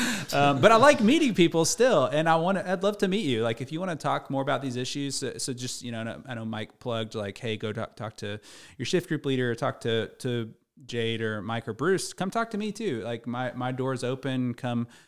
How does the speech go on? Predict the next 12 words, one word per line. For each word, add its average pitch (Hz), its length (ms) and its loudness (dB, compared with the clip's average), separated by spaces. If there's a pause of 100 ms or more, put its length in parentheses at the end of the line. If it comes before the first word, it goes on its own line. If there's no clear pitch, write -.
(120)
come 135 140 -2
knock 131 240 2
on 135 80 -2
the 123 80 0
door 120 240 0
down 123 280 0
there. 123 500 -2
Or 120 520 -2
if 123 220 -10
you, 117 500 -6
you 117 140 -8
know, 101 320 -10